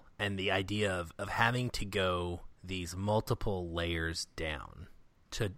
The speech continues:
implant this thing so that it grows, so that it not, it doesn't just,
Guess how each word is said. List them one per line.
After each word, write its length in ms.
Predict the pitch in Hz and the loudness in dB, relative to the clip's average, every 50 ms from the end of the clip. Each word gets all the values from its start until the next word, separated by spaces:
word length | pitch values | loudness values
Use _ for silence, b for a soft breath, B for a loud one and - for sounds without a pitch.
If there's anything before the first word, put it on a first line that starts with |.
| - - - - | -12 -16 -10 -8
implant 720 | 113 95 85 - - - - 113 101 92 87 - - - | -6 -2 4 4 4 4 4 0 -2 -2 -2 -2 -4 -6
this 240 | - - - - - | -6 -6 -6 -6 -6
thing 340 | - 67 55 50 50 - - B B B B B B | -8 -10 -12 -12 -14 -16 -16 B B B B B B
so 160 | B - 127 | B 0 2
that 120 | 110 104 98 | 4 4 2
it 200 | 95 - 98 98 | 2 0 -2 -4
grows, 520 | - 98 95 90 82 76 58 - - - | -2 2 4 4 4 2 0 0 -2 -2
so 140 | - - 123 | 0 0 0
that 100 | 113 110 | 0 0
it 100 | 113 117 | 0 4
not, 240 | 131 139 151 - - | 6 6 6 6 4
it 100 | 131 120 | 0 2
doesn't 280 | 139 135 139 151 135 | 4 4 4 4 4
just, 260 | 123 127 117 - - | 4 4 4 2 0